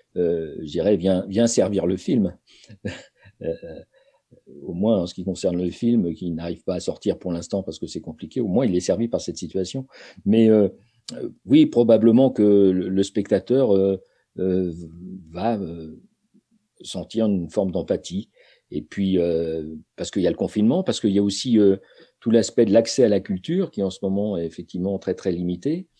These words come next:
et que, euh, bah, le film, c'est ce qu'il plaide, hein, il plaide, euh, pour un accès à la culture, euh, pour tous, et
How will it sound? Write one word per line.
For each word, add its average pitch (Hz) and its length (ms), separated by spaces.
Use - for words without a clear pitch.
et 82 100
que, 107 160
euh, 92 440
bah, 90 140
le 87 120
film, 101 400
c'est 85 320
ce - 100
qu'il 82 140
plaide, 143 260
hein, 101 100
il 101 120
plaide, 104 280
euh, - 1200
pour 98 240
un 95 300
accès 117 320
à - 20
la 101 120
culture, 98 580
euh, 85 80
pour - 260
tous, 165 320
et 87 300